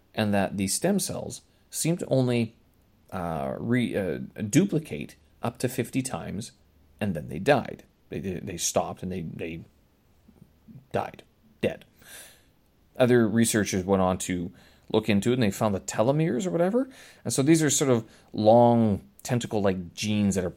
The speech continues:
pointing out of these, uh, cells or whatever. I don't know exactly, but apparently there's some relation between the length of these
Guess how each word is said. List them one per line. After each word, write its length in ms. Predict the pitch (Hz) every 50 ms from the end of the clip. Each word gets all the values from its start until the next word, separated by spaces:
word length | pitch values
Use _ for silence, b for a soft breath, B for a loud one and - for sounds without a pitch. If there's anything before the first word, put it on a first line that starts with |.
| - -
pointing 300 | 113 107 98 - 101 101
out 140 | 98 101 98
of 100 | 95 87
these, 260 | 95 95 95 92 92
uh, 140 | 90 90 -
cells 520 | - - - 95 90 90 92 92 87 85
or 100 | - 87
whatever. 560 | 87 85 87 87 90 90 87 90 87 87 82
I 180 | 78 87 90 87
don't 180 | 90 90 85
know 240 | 92 90 90 90 92
exactly, 440 | 90 87 98 95 95 95 - - 98
but 180 | 85 - 90 92
apparently 640 | - - 143 151 123 131 151 156 156 156 139 127
there's 260 | 117 104 101 95 95
some 220 | - - 123 127 123
relation 440 | 113 104 104 101 104 101 - -
between 360 | 101 101 - - 107 104 98 90
the 80 | 90
length 420 | 92 90 85 95 101 117 143 139 -
of 120 | 151 147
these 400 | 156 160 170 196 254 359 349 -